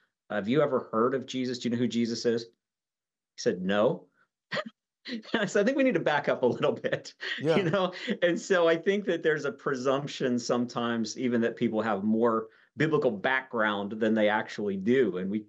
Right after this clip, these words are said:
Speaker 1: we often have to start, again, at these foundational levels.
Speaker 2: Yeah, we, we really do. And your book does such a good job of that because,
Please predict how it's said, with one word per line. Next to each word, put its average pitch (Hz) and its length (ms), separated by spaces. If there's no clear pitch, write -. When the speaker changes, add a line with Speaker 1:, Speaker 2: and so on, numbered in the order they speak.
Speaker 1:
we 131 120
often 139 260
have 143 220
to 127 80
start, 139 400
again, 120 240
at 113 120
these 120 160
foundational 107 600
levels. 98 500
Speaker 2:
Yeah, 226 140
we, 196 200
we 180 220
really 185 300
do. 151 360
And 131 140
your 151 100
book 170 320
does 139 220
such - 220
a 123 40
good 120 220
job 131 320
of 120 140
that 120 200
because, 127 460